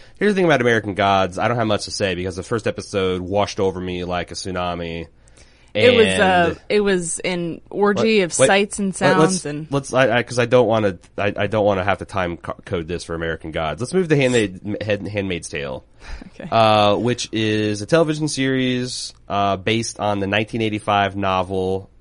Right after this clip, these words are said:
Speaker 1: called Hand-, The Handmaid's Tale by
Speaker 2: Margaret
Speaker 1: Margaret
Speaker 2: Atwood.
Speaker 1: Atwood, a Canadian author. Uh, we've had four episodes. The first three episodes dropped on Hulu, uh, two Wednesdays ago.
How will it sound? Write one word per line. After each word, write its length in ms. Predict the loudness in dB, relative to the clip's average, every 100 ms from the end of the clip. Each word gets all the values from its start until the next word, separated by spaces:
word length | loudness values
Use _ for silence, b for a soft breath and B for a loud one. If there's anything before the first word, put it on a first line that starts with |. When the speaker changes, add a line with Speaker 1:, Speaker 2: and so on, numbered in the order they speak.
| _ -8
Speaker 1:
called 360 | -4 -4 -4
Hand-, 380 | -10 -8 -8 -8
The 80 | -8
Handmaid's 460 | -6 -6 -6 -8 -10
Tale 320 | -8 -6 -8
by 640 | -4 -4 -2 -4 -4 -6
Speaker 2:
Margaret 300 | -8 -10 -4
Speaker 1:
Margaret 320 | 0 2 0 -2
Speaker 2:
Atwood. 360 | -4 -4 -8
Speaker 1:
Atwood, 60 | -10
a 20 |
Canadian 560 | -10 -8 -6 -6 -8 -8
author. 540 | -6 -6 -8 -10 -10 -14 b b b b -4
Uh, 160 | -2
we've 120 | 0 0
had 160 | -2
four 280 | 0 4 6
episodes. 420 | 4 2 -2 -2
The 60 | -4
first 280 | -2 -2 0
three 120 | -2
episodes 400 | -2 -4 -6 -4
dropped 360 | 0 0 2
on 180 | -2 -2
Hulu, 680 | -4 -4 -4 -4 -4 -4 -4
uh, 400 | -4 -4 -4 -6 -8
two 180 | -8 -4
Wednesdays 520 | -4 -4 -4 -6 -6
ago. 540 | -8 -8 -6 -6 -6